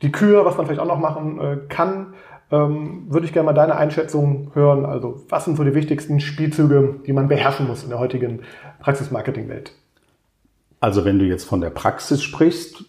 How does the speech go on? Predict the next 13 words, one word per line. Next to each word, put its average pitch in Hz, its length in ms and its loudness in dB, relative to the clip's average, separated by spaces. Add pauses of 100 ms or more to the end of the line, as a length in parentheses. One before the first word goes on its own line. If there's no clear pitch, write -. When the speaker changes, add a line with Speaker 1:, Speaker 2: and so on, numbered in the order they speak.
Speaker 2:
dann 98 440 2
müssen 123 320 4
die, 147 340 2
Gott 104 200 2
sei - 140 2
Dank 98 280 0
für - 160 0
uns, 117 240 0
ja 123 80 4
nicht 113 220 0
viel 110 300 2
beherrschen. 85 580 -2
<laughs> - 260 -14